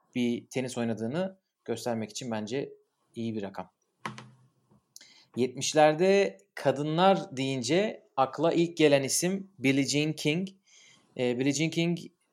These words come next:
açık döneme geçirmeden önce zaten iki tane şampiyonluk kazanıyor Wimbledon'da. Onun üstüne dört tane daha tekrar şampiyonluğu kazanıyor. İki de finali var ayrıca. E, ki bunları dört diz ameliyatı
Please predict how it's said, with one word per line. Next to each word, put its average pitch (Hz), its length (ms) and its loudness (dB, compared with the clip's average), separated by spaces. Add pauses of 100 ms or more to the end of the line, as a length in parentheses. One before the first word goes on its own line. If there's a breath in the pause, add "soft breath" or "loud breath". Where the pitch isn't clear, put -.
(160)
açık 175 280 -2
döneme 175 240 2
geçirmeden 170 480 0
önce 170 180 0
zaten 160 460 0
iki 165 180 -6
tane 160 240 0
şampiyonluk 147 480 -2
kazanıyor 143 460 0
Wimbledon'da. 117 600 -2
Onun 143 200 -4
üstüne 151 340 -4
dört 185 200 2
tane 160 200 2
daha 160 120 4
tekrar 135 300 0
şampiyonluğu 117 520 -6
kazanıyor. 117 540 -4 (580 soft breath)
İki - 180 -2
de 190 80 12
finali 170 300 2
var 143 140 8
ayrıca. 120 580 2 (580)
E, 113 260 -6
ki 180 200 0
bunları 170 300 0
dört 190 240 6
diz 165 120 2
ameliyatı 156 720 2